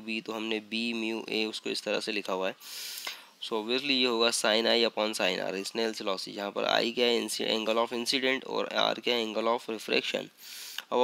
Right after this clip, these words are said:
obviously critical angle के case में angle of refraction हमेशा क्या हो जाता है? नाइंटी degree। So हम लिख सकते हैं कि अगर incident angle जो है वो critical angle है, Critical angle है, so obviously refract-,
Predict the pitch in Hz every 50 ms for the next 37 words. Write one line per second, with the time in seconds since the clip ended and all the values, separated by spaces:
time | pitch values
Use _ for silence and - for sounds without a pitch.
0 | 123 123 135 147 165 170 170 160 160 - 135 131 127 120 139 143 156 151 139 139
1 | 139 139 143 147 135 147 139 - - 131 135 135 - 139 135 135 127 120 117 120
2 | 123 127 131 135 139 127 113 104 - 123 123 120 - 139 131 131 123 117 120 -
3 | 139 131 - 135 127 120 120 117 117 - 127 123 113 107 104 107 104 120 123 123
4 | 123 123 131 151 - - - - - - - - _ _ _ _ _ - - -
5 | - - - - - _ _ - - - 123 120 123 123 135 131 - 147 123 -
6 | - 131 131 131 135 131 120 117 127 131 - - _ _ - 127 117 113 113 -
7 | - 131 143 143 143 135 131 120 120 120 120 123 123 123 123 127 131 131 135 135
8 | - - 123 120 123 135 127 127 127 117 107 104 101 95 95 95 95 95 - -
9 | 113 117 117 123 123 127 123 120 110 110 107 107 110 110 113 127 131 165 - -
10 | - - - - _ - - 120 117 113 113 120 131 139 143 143 139 135 139 -
11 | - - - _ _ - 117 107 110 110 - - 120 120 - -